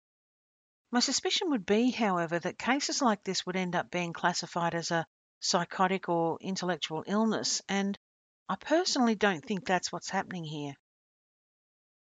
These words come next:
The final question that this case raises is,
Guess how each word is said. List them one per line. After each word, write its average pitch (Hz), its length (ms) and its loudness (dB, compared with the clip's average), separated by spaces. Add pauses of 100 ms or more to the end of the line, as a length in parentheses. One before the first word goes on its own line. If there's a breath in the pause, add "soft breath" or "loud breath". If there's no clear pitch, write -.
(120)
The 269 60 0
final 370 380 4
question 208 580 4
that 175 160 -4
this 185 220 0
case 175 440 -2
raises 180 680 0
is, 147 360 -4